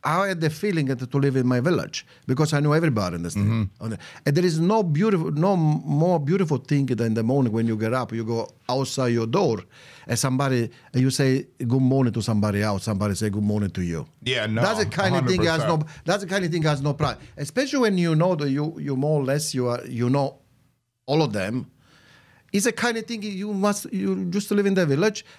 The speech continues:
Speaker 1: In the meantime, in the two stops of the subway,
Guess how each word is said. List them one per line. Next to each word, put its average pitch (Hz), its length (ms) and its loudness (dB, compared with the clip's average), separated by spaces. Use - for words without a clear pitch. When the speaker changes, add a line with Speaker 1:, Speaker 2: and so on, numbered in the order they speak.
Speaker 1:
In 165 140 2
the 247 100 4
meantime, 220 540 -2
in 160 100 0
the 151 80 4
two 262 220 0
stops - 560 -2
of 156 160 -4
the 151 80 2
subway, 180 640 2